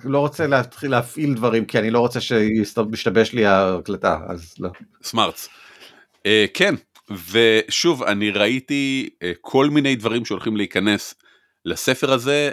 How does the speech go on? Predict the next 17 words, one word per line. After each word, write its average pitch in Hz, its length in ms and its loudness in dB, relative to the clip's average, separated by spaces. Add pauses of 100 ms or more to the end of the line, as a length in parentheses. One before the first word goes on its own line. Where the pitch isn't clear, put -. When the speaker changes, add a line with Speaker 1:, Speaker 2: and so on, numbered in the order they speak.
Speaker 2:
אה, - 360 -10
עברתי 101 460 -2
הרבה 90 280 0
על 95 80 4
הקונדוויט, 117 500 -2
על 90 100 0
הרעיון 87 340 0
שם, 101 280 0
התוסף 82 720 -2
למהדורה 101 340 0
חמישית 101 280 -4
הזאת 104 180 -2
באמת 101 380 2 (680)
מעשיר 101 720 0
משחקים 113 640 -2
ועולמות 101 640 2 (300)
וכיף. - 920 -2